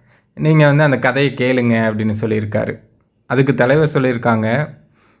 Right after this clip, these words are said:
"இப்ப நம்மளே ஒரு படம் பார்க்கறதுக்கும், படம் பார்த்தவங்க கதை சொல்றதுக்கும் வித்தியாசம் இருக்குல்ல.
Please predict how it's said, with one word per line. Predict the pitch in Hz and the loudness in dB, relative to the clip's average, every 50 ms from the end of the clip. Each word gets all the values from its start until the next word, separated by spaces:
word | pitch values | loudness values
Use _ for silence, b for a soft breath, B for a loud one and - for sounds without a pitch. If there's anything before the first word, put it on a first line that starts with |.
| b b | b b
"இப்ப | - 104 101 131 | -8 -2 0 0
நம்மளே | 113 110 110 117 131 143 160 170 | 2 2 2 2 2 2 4 4
ஒரு | 175 165 151 139 | 4 4 2 0
படம் | - 135 131 135 139 131 | 0 0 0 2 2 2
பார்க்கறதுக்கும், | 131 127 123 - 117 113 107 110 107 113 117 127 139 147 - - _ | 0 0 0 0 -2 -2 -2 -2 -4 -4 -6 -6 -6 -8 -12 -16 _
படம் | - 131 139 147 180 202 196 175 | -2 0 2 2 2 2 2 0
பார்த்தவங்க | 190 180 170 170 - 170 165 160 160 160 156 | 0 0 0 0 -2 -2 -2 0 -2 -2 -2
கதை | 156 151 139 139 139 139 | -2 -2 -2 -2 -4 -4
சொல்றதுக்கும் | - 131 123 123 120 113 113 117 123 127 120 | -4 -4 -2 -2 -2 -2 -4 -4 -4 -4 -4
வித்தியாசம் | 110 110 110 135 135 123 123 - 120 | -4 -4 0 0 0 0 0 -4 -6
இருக்குல்ல. | 107 104 104 104 107 110 110 107 104 107 - | -6 -6 -4 -4 -4 -2 -2 -2 -2 -6 -10